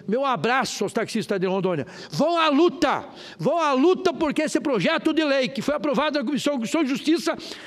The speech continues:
vai vi-, inviabilizar, vai proibir de vocês fazer o trabalho que estão fazendo hoje. Então, portanto, a luta de vocês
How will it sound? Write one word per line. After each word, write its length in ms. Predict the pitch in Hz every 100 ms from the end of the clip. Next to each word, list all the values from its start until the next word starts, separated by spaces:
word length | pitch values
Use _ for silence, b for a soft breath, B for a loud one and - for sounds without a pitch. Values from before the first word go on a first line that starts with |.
| B
vai 500 | 160 175 285 320 302 - B B
vi-, 440 | - 151 302 302 370
inviabilizar, 760 | 302 311 277 247 156 277 269 B B
vai 260 | - 262 311
proibir 760 | 285 311 330 214 302 294 - -
de 140 | 185 285
vocês 380 | 294 247 285
fazer 200 | - 233
o 60 | 294
trabalho 380 | 269 247 262 262
que 60 |
estão 140 | - 254
fazendo 360 | 208 214 208
hoje. 320 | 190 156 - - B -
Então, 260 | 208 285 285
portanto, 400 | 247 - 277 269
a 60 |
luta 320 | 240 330 330
de 80 | 233
vocês 480 | 269 233 240 175 -